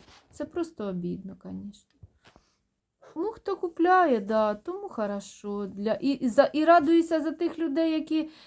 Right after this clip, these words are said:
не можуть його, як кажуть, з, з пенсії або з, немає грошей, і вони можуть доступно купити. А з другої сторони, жалко,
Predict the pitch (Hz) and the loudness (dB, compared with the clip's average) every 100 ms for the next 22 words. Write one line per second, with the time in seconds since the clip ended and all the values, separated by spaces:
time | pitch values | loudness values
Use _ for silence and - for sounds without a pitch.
0 | _ 269 302 302 285 277 294 285 285 277 | _ -6 -2 -2 -2 -2 0 2 4 6
1 | 254 254 262 254 254 - 254 247 - 269 | 4 2 0 0 -2 -6 -8 -8 -6 -2
2 | 262 240 247 240 233 220 220 208 208 220 | -2 -2 -2 0 0 0 -2 -2 0 0
3 | 214 220 214 214 - 214 220 220 214 202 | 0 0 -2 -4 -6 -4 -2 0 0 2
4 | 196 202 208 220 214 208 190 - _ _ | 0 0 -2 -4 -6 -6 -8 -10 _ _
5 | _ _ - - 180 208 233 240 240 247 | _ _ -12 -8 -6 0 2 4 4 4
6 | 226 208 226 233 - 294 269 208 190 202 | 2 0 0 -2 -4 -6 -4 -4 -6 -12
7 | 185 190 185 - _ _ _ - 254 269 | -4 -2 -2 -6 _ _ _ -4 2 4
8 | 262 233 294 311 311 - 226 220 208 208 | 4 2 0 0 0 -4 -6 -4 -2 -2
9 | 202 226 269 277 247 - 208 190 170 | -4 0 2 4 2 -2 -2 0 0